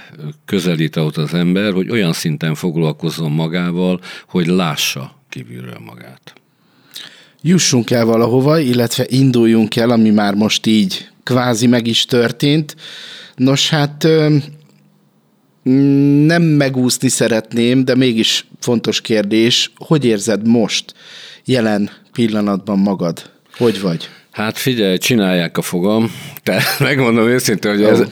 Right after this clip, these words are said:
Speaker 1: ez egy örömteli állapot, ami most itt ülök veled szembe, mert most nem fáj. De most egész jól érzem magam. Mint ahogy mondtam neked, hogy minden változik.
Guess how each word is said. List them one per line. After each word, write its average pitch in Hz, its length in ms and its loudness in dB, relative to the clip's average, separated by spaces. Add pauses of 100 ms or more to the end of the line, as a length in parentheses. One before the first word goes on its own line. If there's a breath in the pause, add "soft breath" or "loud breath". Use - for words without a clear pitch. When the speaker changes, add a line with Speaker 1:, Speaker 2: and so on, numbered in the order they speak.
(240 loud breath)
Speaker 1:
ez 107 160 -2
egy 104 160 -2
örömteli 98 540 0
állapot, 87 600 -2
ami 85 200 2
most 87 440 0
itt - 280 -4
ülök 87 300 0
veled 82 260 -2
szembe, 107 500 -2
mert 87 220 -2
most 87 200 -4
nem 78 160 -4
fáj. 73 320 -10 (560 loud breath)
De 143 200 0
most 107 260 0
egész 80 320 -2
jól 69 220 -4
érzem 71 320 -6
magam. 69 440 -8 (600 loud breath)
Mint 113 240 -2
ahogy 113 160 2
mondtam 143 320 2
neked, 104 320 -2
hogy 92 120 2
minden 98 360 2
változik. 78 720 -6